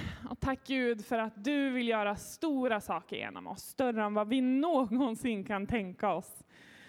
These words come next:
Och jag ber att du tar bort rädslan i våra hjärtan över vad det skulle kunna vara. Och istället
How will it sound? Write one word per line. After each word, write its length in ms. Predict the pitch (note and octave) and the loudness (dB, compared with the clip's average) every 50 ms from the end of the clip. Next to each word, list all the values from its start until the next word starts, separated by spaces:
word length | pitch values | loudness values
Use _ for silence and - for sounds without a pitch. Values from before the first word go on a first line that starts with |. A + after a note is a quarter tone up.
| - - - - - _ | -20 -20 -20 -20 -16 _
Och 100 | - - | -2 0
jag 120 | A#3 A3+ G3+ | 0 2 2
ber 300 | A#3 B3+ B3+ B3 A#3 - | 2 2 2 2 2 2
att 220 | - G#3 G#3+ - - | 0 0 -2 -2 -6
du 480 | F#3 F3+ A#3 B3 B3+ B3+ B3 A#3+ B3 A#3+ - - - - - - - _ - - | -2 0 2 4 4 4 4 2 2 0 -4 -10 -20 -20 -20 -20 -20 _ -8 -4
tar 120 | D#4 C#4 | -2 0
bort 240 | A#3 D4+ E4 - - | 2 2 0 0 0
rädslan 960 | A3+ G#3+ C#4 C4+ A#3 G#3 G3+ F#3+ - - - D#4+ C#4+ A3 G3+ A3 A3+ A#3+ B3 - - - - - - - | 0 2 2 2 2 0 -2 -2 -6 -4 0 0 2 2 2 0 0 -2 -2 -4 -8 -14 -16 -18 -12 -4
i 120 | - A#3 | -2 0
våra 300 | A#3 B3 B3+ A#3 A#3 B3+ | 2 4 4 4 4 4
hjärtan 520 | C4 B3 - - - - A3+ G#3+ G#3 G#3 G#3+ | 4 2 0 -2 -4 -2 -2 0 0 0 0
över 160 | G#3 G#3 G#3 | 2 2 2
vad 140 | G#3 G#3+ G#3 | 2 2 2
det 120 | A3 B3 | 2 0
skulle 260 | A3 - - A#3 A3 | 0 0 0 0 0
kunna 220 | A3 - A#3 G#3+ G#3+ | 0 0 0 0 2
vara. 520 | G#3+ C4 C4 B3 A3+ A3+ A#3 C4+ C#4+ C#4+ - - - - - - - - - | 2 4 4 4 4 2 2 2 0 0 -2 -8 -18 -20 -20 -20 -20 -20 -20
Och 300 | - - - - B3+ B3 | -20 -6 0 2 4 4
istället 760 | B3 A3+ - - C4+ B3 A#3+ A#3 B3 B3+ B3 - - _ - | 4 2 0 0 2 2 2 2 2 0 0 -2 -6 _ -16